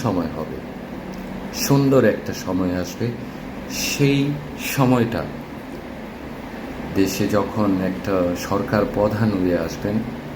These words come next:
যে কেউ, বিএনপিও হতে পারেন, আমরা জানি সর্বপ্রথম সারিতে বিএনপি আছেন, থাকবেন। তাই বিএনপিকে বলছি, আপনারা নোংরা রাজনীতিতে পাও দিবেন না।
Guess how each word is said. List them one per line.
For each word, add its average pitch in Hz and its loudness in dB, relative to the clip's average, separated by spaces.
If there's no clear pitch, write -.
যে 117 6
কেউ, 90 0
বিএনপিও 85 2
হতে 92 -2
পারেন, 76 0
আমরা 90 4
জানি 92 2
সর্বপ্রথম 92 0
সারিতে 85 -2
বিএনপি 73 -2
আছেন, - -4
থাকবেন। 85 0
তাই 92 4
বিএনপিকে 95 4
বলছি, 95 2
আপনারা 98 2
নোংরা 95 2
রাজনীতিতে 90 0
পাও 82 2
দিবেন 82 -2
না। 67 -4